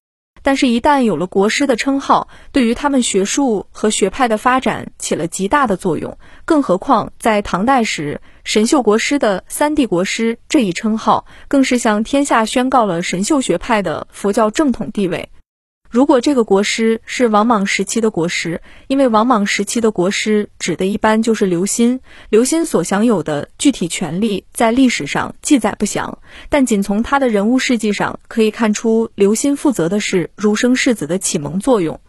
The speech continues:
刘歆本人对于古文、经说十分有研究。王莽想借助刘歆的研究及威望拉拢世子，于是令他典如临时补职官，所以从中看来，王莽时期的国师一职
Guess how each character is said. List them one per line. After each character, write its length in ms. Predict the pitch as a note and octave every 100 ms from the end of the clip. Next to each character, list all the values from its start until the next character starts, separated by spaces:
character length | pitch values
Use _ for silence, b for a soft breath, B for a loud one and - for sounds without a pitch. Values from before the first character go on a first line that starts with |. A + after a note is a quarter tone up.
| _ _ _ _ _
刘 180 | A#3+ B3
歆 240 | B3+ E4
本 160 | D#4 G3+
人 300 | F3 F#3 A#3 -
对 140 | C#4
于 80 | C4+
古 220 | C#4 A3
文、 340 | F3 D#3 F#3 G#3+ -
经 200 | C4 C4
说 200 | C4 B3+
十 220 | - A3
分 180 | C4+ C#4+
有 120 | G3+
研 220 | D#3 E3
究。 280 | F#3 G#3 G#3 _ _ _ _ -
王 120 | A3
莽 200 | C4+ C#4
想 200 | A#3+ F#3
借 160 | G3 A#3
助 220 | A3+ G#3
刘 160 | G3
歆 160 | A3 C4
的 100 | A#3+
研 200 | G3+ F#3+
究 120 | A#3
及 200 | A#3+ G#3
威 160 | G#3 A3+
望 180 | A#3 A3+
拉 160 | A#3
拢 180 | A#3 E3+
世 220 | - A3
子， 260 | G3 - - b b b
于 100 | A3
是 140 | B3+
令 180 | A#3+ A3+
他 220 | A3 A3
典 280 | - G#3+ E3+
如 140 | F#3
临 220 | G#3+ G3+
时 160 | A3 A3
补 120 | F#3+
职 140 | - E3+
官， 320 | G3 F#3+ G3+ B B B
所 160 | -
以 120 | A#3 G#3
从 240 | - G3+
中 140 | B3
看 240 | C#4+ D4 A3+
来， 240 | E3 - b b b
王 140 | A3 B3
莽 180 | B3
时 180 | A3 -
期 140 | G#3+ A#3
的 140 | A3
国 320 | - - G3
师 160 | G3+ A#3
一 100 | A3+
职 400 | - E3 D#3